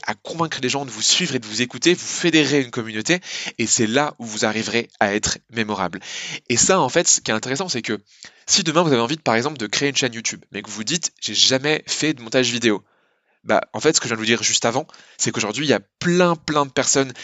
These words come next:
qui ont du temps, qui vont mis à, qui ont mis des ressources gratuites sur Internet pour le faire. Donc, vous pourrez vous former à devenir mémorable. C'est quand même rien de mieux que de faire ça. Donc, aujourd'hui, créez du contenu, lancez-vous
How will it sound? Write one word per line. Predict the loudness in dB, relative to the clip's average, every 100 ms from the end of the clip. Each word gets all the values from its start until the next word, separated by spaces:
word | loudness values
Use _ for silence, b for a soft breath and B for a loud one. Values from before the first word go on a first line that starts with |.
| B
qui | -6
ont | -6
du | -8 -2
temps, | 0 0 -4
qui | -6
vont | -4
mis | 2
à, | 2
qui | 2 -2 -4
ont |
mis | 0
des | 0
ressources | 0 -2 -2 -4
gratuites | -2 0 0 0
sur | 0 0
Internet | 0 0 -2
pour | -4 -8
le |
faire. | 0 0 0 B B B
Donc, | -12
vous | -2
pourrez | 4 4
vous | 2
former | 0 0 2 0 0 B B B
à | 0 0 -2 _
devenir | 0 0 2 0 0
mémorable. | -4 -2 -2 -4 -8
C'est | -8 -2
quand | 0
même | -2 -6
rien | -2 0 0
de |
mieux | -2 -4 -6 b
que | -6
de | -4
faire | -2
ça. | -2 -4 _ _ B B B
Donc, | -4 -2 0
aujourd'hui, | 4 4 2 -2 -2
créez | 0 2
du | 2
contenu, | 0 -6 -8 -12 -12 -8
lancez-vous | 2 4 4 2 2 0 -2